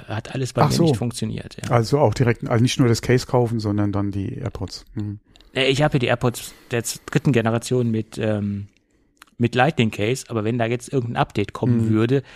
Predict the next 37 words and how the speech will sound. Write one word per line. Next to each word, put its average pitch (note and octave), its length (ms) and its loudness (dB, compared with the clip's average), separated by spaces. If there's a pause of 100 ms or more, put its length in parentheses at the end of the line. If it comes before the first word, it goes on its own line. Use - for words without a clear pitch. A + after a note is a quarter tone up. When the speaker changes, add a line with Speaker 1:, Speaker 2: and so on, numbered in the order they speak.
Speaker 2:
Also A#2 160 4
doch B2+ 120 4
Speaker 1:
würde A#2+ 120 2
Speaker 2:
nur G#2 100 2
das F2+ 120 -2
Case. F2 320 -6 (680)
Speaker 1:
Ja, A2+ 300 -2
oder A2+ 160 0
vielleicht G#2+ 260 -4
komplett A2 360 -4
neu, G2 220 -4
keine A2 280 0
Ahnung, A2 300 4
müsste A2 180 -4
ich G#2+ 80 -4
mir A2 80 -4
dann G2+ 140 -2
noch G#2+ 100 -4
überlegen. G#2 480 0
Wenn B2+ 220 -2
die A#2 120 0
jetzt A2+ 220 2
auch A2 120 4
Speaker 2:
Mhm, G#2 60 -4
Speaker 1:
irgendwo A#2+ 280 2
Speaker 2:
okay. G#2+ 100 2
Speaker 1:
ein F#2+ 60 -4
technisches C#3 580 0
Update - 560 -4
bekommen G#2 480 -6
würden, A2+ 420 2
dann G#2+ 240 0
würde G#2 160 -4
ich G#2 140 -8
wahrscheinlich - 320 -8
komplett - 400 -10
updaten. - 460 -14